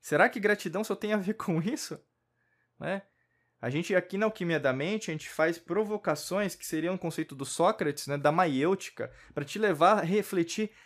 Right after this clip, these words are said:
o real sentido de gratidão, o real sentido das palavras que você, é, é, vamos falar, percorre todos os dias, mas você não tem um mínimo de vontade de questionar. Gratidão é física, meu amigo, minha amiga, é corporal, é biológica.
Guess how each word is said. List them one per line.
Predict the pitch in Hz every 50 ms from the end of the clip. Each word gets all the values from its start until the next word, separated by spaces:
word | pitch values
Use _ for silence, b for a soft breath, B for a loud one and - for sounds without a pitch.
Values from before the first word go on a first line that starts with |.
| b b b
o | 165 165
real | 156 175 185 175 165 165 180 240 294 302
sentido | - - - 269 226 196 - - - 233 302 311 240
de | 175 180 160
gratidão, | 147 151 147 147 - - 143 127 131 127 120 110 123 - _ -
o | 123 139
real | 143 147 151 156 170 226 311
sentido | 311 - - 208 196 - - 233 240 320
das | 226 226 214 214
palavras | - - 202 196 180 175 196 202 180 151 147 -
que | - 156
você, | 147 156 - - 170 165 160 165 B B B B B B B
é, | 135 139 - - 151 156 147 143 143 139 135
é, | 131 -
vamos | - 147 -
falar, | 156 135 139
percorre | - 180 180 175 - - 175 196 208 196
todos | - - 180 170 156 135
os | 143 135
dias, | 123 - 143 165 190 175
mas | 175 165 170
você | 156 160 - - 185 180 180 B B B B B
não | 156 165 160
tem | - 196 196 220
um | 214 196
mínimo | 175 170 185 220 285 302 320 285 269 208
de | 180 170
vontade | 180 185 170 - 180 180 185 175
de | 175 -
questionar. | - 196 185 - - 202 185 170 156 170 165 151 _ _ _ _ _ _ _ _ _ _ _ _ _ _ _ _ _ _ -
Gratidão | 151 175 190 190 - 170 147 180
é | 220 220
física, | - - - - 180 202 226 208 175 160 - - 147
meu | 143 143 143
amigo, | 139 135 135 123 135
minha | 135 131 127
amiga, | 123 120 110 107 113 104
é | - 127
corporal, | - - 180 180 180 - 180 147 147 156 170
é | 147
biológica. | 135 127 143 175 180 151 123 120 139 175 180 165 147 127 120 - - - -